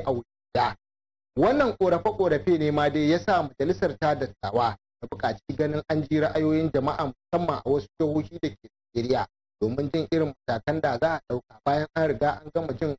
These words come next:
ra'ayoyin na al'ummar Najeriya. Sanata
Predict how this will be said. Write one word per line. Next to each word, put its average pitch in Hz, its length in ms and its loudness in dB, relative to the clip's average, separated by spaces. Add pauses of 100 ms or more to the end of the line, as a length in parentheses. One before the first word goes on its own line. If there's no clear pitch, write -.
ra'ayoyin 156 480 0
na 147 240 -2
al'ummar 139 500 -6 (240)
Najeriya. 117 540 -2 (540)
Sanata 226 420 2